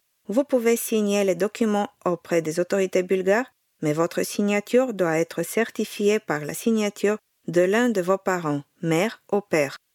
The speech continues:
Cependant, si vous n'avez plus de dix-huit ans et vous êtes entré en Bulgarie seul et sans l'un de vos parents, selon la loi bulgare, vous êtes un enfant non accompagné. Si vos parents ne sont pas avec vous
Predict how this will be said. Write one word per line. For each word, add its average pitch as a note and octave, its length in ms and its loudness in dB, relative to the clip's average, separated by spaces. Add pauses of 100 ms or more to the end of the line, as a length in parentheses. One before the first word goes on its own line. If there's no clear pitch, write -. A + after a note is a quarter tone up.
(540)
Cependant, G#3 720 -2
si - 220 0
vous A3+ 120 0
n'avez G#3 280 2 (140)
plus A3 280 0 (280)
de D#3 100 -4
dix-huit G3+ 520 0
ans F3+ 160 -2 (280)
et F3 120 4
vous G3+ 240 2
êtes A#3 160 2
entré G#3 360 0
en F3+ 100 0
Bulgarie F#3+ 520 0
seul G3+ 440 0 (420)
et E3 100 2
sans G3+ 240 2
l'un F#3+ 200 2
de E3+ 120 2
vos D#3+ 160 0
parents, G3 400 -2 (260)
selon A#3 380 2
la G#3+ 160 0
loi G#3+ 200 2
bulgare, F#3+ 560 0
vous E3+ 260 0
êtes D#3+ 180 0
un D#3+ 140 0
enfant G3+ 440 -2 (300)
non G#3+ 160 0
accompagné. D#3 680 -2 (800)
Si - 240 -2
vos B3+ 160 2
parents A3+ 360 0
ne F#3 140 -2
sont A#3 260 0
pas E3 260 -2
avec F#3+ 280 -2
vous F3 160 -4